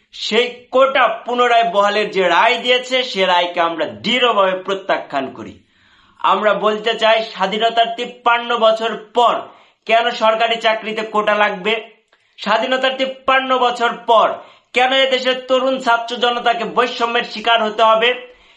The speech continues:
কেন তারা চাকরি ক্ষেত্রে একের পর এক বৈষম্যের শিকার হবে? কেন তারা এই অন্যায়ের শিকার হবে? তাদের প্রতি একটা জুলুম করা কা-, কেন হবে?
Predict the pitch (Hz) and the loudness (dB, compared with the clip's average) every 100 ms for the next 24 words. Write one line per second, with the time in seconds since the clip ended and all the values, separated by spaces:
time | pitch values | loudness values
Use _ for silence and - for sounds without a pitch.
0 | _ - 247 262 254 247 247 247 247 240 | _ 0 2 2 2 2 2 0 -2 -2
1 | 262 247 247 233 240 233 247 240 233 226 | -2 0 -4 0 0 0 -4 -4 0 2
2 | 220 - 220 220 - 220 220 208 202 196 | 2 0 -2 -2 0 0 0 -2 -4 0
3 | 196 160 147 113 - _ _ _ _ _ | 0 0 -4 -6 -14 _ _ _ _ _
4 | _ - 254 262 262 247 254 - 233 254 | _ -2 0 2 2 2 2 2 2 2
5 | 262 262 247 - 214 214 190 160 120 - | 2 2 0 -4 -4 0 0 -2 -8 -12
6 | - _ _ _ 208 226 254 254 254 247 | -20 _ _ _ 0 2 0 0 0 2
7 | 247 - 220 - 214 254 277 269 240 233 | 0 -2 -8 -6 -2 2 2 2 2 2
8 | 220 202 190 190 - 202 190 - 127 101 | 2 0 -2 -4 -2 0 0 -2 -4 -6